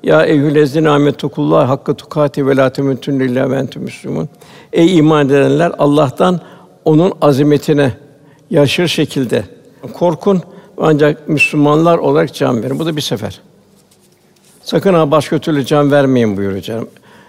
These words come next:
"Ancak Müslümanlar olarak can verin." buyuruluyor. Cenab-ı Hak yine ayet-i kerimelerde,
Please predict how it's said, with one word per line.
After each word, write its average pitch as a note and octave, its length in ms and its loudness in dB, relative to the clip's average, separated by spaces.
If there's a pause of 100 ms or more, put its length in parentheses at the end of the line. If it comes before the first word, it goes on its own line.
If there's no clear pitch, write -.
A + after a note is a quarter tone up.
(300)
"Ancak E3+ 400 2
Müslümanlar E3 640 2
olarak D#3+ 520 0
can D3 260 2
verin." G#2+ 300 -2
buyuruluyor. F#2+ 420 -8 (1040)
Cenab-ı F#3 380 2
Hak F3 260 0 (140)
yine E3 180 2
ayet-i D#3+ 320 2
kerimelerde, C#3+ 680 0